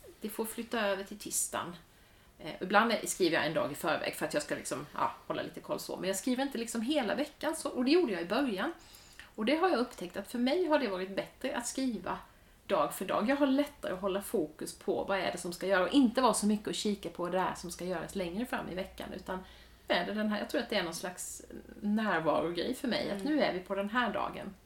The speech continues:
Speaker 1: då är det den jag skriver på. För jag märker det när jag börjar, liksom, äh, nu vill jag skriva mer om... Nej, det har du i din andra, ditt andra
Speaker 2: Just det.
Speaker 1: dokument, det behöver du inte göra här.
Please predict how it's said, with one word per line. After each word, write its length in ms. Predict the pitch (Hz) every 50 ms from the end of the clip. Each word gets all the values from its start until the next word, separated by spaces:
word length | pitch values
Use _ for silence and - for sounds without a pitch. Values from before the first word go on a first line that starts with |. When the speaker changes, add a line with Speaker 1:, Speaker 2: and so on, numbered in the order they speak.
| - - - - - - -
Speaker 1:
då 80 | - 190
är 60 | 180
det 80 | 175
den 360 | 175 180 160 - 165 180 185 180 - - - - - - - - -
jag 120 | - 202
skriver 300 | - - - - - -
på. 200 | - - - -
För 140 | 196 - 220
jag 100 | 214 226
märker 360 | 226 226 262 302 302 - 302
det 120 | 240 190 -
när 100 | 185 185
jag 120 | 196 196
börjar, 300 | 208 226 247 220 208 226
liksom, 200 | 254 247 - 202 - -
äh, 80 | 233
nu 60 | 240 240
vill 240 | 254 294 233 190 180
jag 100 | 220 247
skriva 360 | - - 262 247 208 175 196
mer 280 | 208 190 165 151 165
om... 140 | 175 170 170 170 - - - - -
Nej, 360 | 208 214 269 330 392 - - - - - - - - - - - -
det 120 | - - 320
har 240 | - - 415 - 214
du 180 | 214 226 220
i 40 | 226 220
din 240 | - 226 220 - 226
andra, 440 | 202 - 185 175 160 160 - - -
ditt 260 | 202 208 208 202 -
andra 340 | 202 190 175 165 170 185 -
Speaker 2:
Just 220 | 220 - - -
det. 60 | - - - - - - -
Speaker 1:
dokument, 360 | 220 220 - 247 220 - 180 180
det 60 | -
behöver 380 | 202 277 311 381 277 175 170 202
du 60 | 247
inte 180 | 269 254 - 226
göra 180 | 226 233 - - 202 -
här. 240 | - 214 208 214 220